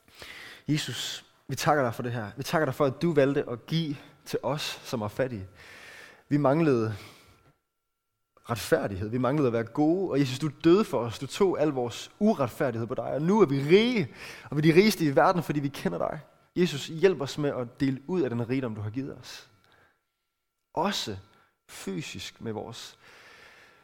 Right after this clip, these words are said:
ressourcer, vores penge, vores hjem, vores tid. Lad os give, Jesus, ligesom du har givet. Og lad os også give, når det er uretfærdigt. Når det ikke er fair.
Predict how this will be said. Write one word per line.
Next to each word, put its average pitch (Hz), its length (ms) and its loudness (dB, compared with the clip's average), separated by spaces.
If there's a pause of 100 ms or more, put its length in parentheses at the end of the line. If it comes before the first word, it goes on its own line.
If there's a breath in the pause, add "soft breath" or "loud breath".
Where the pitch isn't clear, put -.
(220 loud breath)
ressourcer, 170 600 -2
vores 113 280 -8
penge, 170 480 -6 (800 soft breath)
vores 107 180 -10
hjem, 156 480 -2 (260 loud breath)
vores - 260 -14
tid. 190 440 -4 (540 loud breath)
Lad 120 80 -10
os - 160 -6
give, 208 420 -2
Jesus, - 540 -12
ligesom 131 220 -8
du 151 100 -4
har 127 80 -2
givet. 123 320 -8 (540 soft breath)
Og 131 100 -6
lad 147 80 2
os 143 100 -2
også 175 140 -4
give, 202 180 2
når 160 80 6
det 143 80 4
er 147 40 2
uretfærdigt. 156 800 -4 (1120)
Når 123 60 -12
det 139 80 -4
ikke 160 140 2
er 127 40 0
fair. - 380 -12